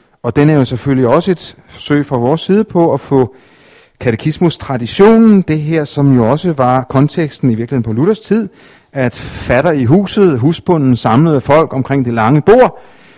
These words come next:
Det kan godt være, at der ikke måske var så meget samtaler og så meget sådan postmoderne, "Hvad mener du?" Men alligevel,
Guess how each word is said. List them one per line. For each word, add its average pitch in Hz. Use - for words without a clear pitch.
Det -
kan -
godt 135
være, 123
at 107
der 107
ikke 117
måske 104
var 92
så 104
meget 123
samtaler 180
og 120
så 127
meget 160
sådan 156
postmoderne, 151
"Hvad 135
mener 110
du?" 214
Men 151
alligevel, 202